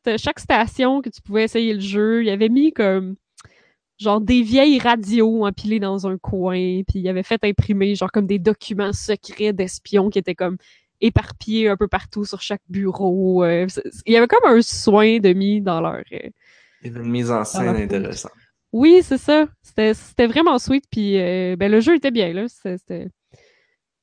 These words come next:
Speaker 1: je, je sais pas si je pourrais dire, y a-tu vraiment une grosse différence avec X com ? Parce que je suis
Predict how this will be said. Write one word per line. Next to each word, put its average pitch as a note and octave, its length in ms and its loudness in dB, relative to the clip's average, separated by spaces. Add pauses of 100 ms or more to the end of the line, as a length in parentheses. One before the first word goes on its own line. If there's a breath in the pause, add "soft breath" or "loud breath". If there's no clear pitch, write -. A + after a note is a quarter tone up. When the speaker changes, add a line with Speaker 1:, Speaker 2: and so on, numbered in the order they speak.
Speaker 1:
je, - 160 -18 (500)
je A3 140 0
sais A#3 160 0
pas F4+ 160 4
si - 140 -6
je - 60 -6
pourrais A3 200 2
dire, B3 140 2
y A#3 100 2
a-tu G3 240 -4
vraiment C#4+ 380 2
une C#4 120 2
grosse C4 360 0
différence C4 440 -2
avec A3+ 220 -4
X A3+ 220 -8
com ? D4 200 -2 (160)
Parce - 120 -20
que G#3 100 -2
je - 40 -4
suis - 80 -16